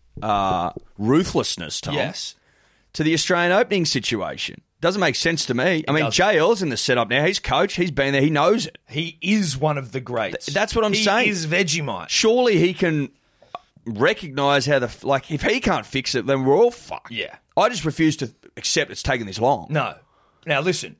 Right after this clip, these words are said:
Speaker 2: because
Speaker 1: It's not
Speaker 2: he
Speaker 1: like we haven't produced batsmen in that time.
Speaker 2: No.
Speaker 1: Yeah, sure, they've been few and far between. Yeah, sure, Smith fucking wins us tests almost exclusively. Yeah, before that, it was pretty much S-, Clark doing it, and then Hussey as well.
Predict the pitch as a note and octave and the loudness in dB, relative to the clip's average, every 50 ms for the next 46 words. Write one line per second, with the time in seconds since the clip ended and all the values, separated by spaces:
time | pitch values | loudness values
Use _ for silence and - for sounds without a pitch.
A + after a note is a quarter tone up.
0 | _ _ - - F#3 F3+ - C4+ C4+ B3 A#3+ A#3 G#3 G3 F#3 F#3+ F#3 F#3 D3+ - | _ _ -4 -2 0 2 4 2 4 4 2 2 2 2 2 2 0 0 -2 -2
1 | D#3+ B2+ C3 E3 C#3+ A2+ F2+ _ C3+ D#3 F#3 - - E3 D3 C3+ B2+ A#2 A#2 G2+ | -2 0 0 -2 -2 -2 -4 _ -2 -2 -2 -2 -4 -4 -2 -2 0 -2 -2 -4
2 | - A#2 C3 C#3+ F3+ E3+ C#3 D3+ G3+ - C3+ A#2+ G#2+ - C#3 - - - - - | -2 -2 0 2 2 2 2 0 -2 -4 -4 -2 0 0 0 0 0 0 2 4
3 | E3+ F3 E3+ C3+ A#2 G#2 C3 A#2 F2+ - - - C#3+ C3+ A2+ F#2+ - C3 A#2+ A2 | 4 4 4 2 0 0 -2 -2 -4 -6 0 0 2 2 2 0 0 0 0 0
4 | F#2 - - - E3 F3+ F3+ E3 D#3+ - - F3+ F3 G#2+ - - - F3+ D#3+ C3 | -2 -4 -2 0 0 2 2 0 -2 -2 0 0 0 2 0 2 2 2 2 2
5 | - - - A#2 C3+ C#3+ - - _ - B2+ B2+ - - A2+ A2+ A#2+ C3 A#2 A2 | 0 0 0 0 0 0 -2 -4 _ -4 -4 -4 -2 -4 -6 -4 -4 -4 -2 -4
6 | G#2 - - B2+ B2+ B2 - - - _ _ _ A#2 B2+ B2 G#2+ - - - _ | -4 -2 0 0 0 0 -2 -6 -8 _ _ _ -4 -2 -2 -4 -6 -8 -12 _
7 | _ _ _ _ _ - - - - - C#3 D#3+ D#3 - B2 G2+ G#2 A2+ D3+ F#3+ | _ _ _ _ _ -6 -6 -6 -2 0 0 0 2 0 0 2 2 0 0 -2
8 | - - - - _ - D#3+ D#3+ A#2 A2+ - - D3 C#3 A#2 C3+ C#3 - G#2+ - | -6 -18 -20 -20 _ 0 0 0 0 -2 0 2 2 4 4 2 2 0 -2 -2
9 | - C#3+ C3 B2 A2+ A2 G#2+ - - - - - - - - - - - _ - | -2 -2 -2 0 -2 -4 -4 -6 -14 -16 -18 -20 -14 -10 -10 -10 -10 -12 _ -2
10 | B2 B2 C3+ D3+ D#3 - - A#2+ A#2 B2 C3+ D#3 - - A#2 B2 B2+ A#2 G#2 - | 0 2 2 2 0 -2 -2 -2 0 0 -2 -2 -4 -4 -6 -6 -6 -6 -4 -4
11 | A#2+ D3 D3+ - A#2 A2 G2 G2+ A2+ C3+ D3 C3 A2+ - - | -4 -2 -2 -2 -4 -4 -2 0 0 2 2 2 0 -2 -4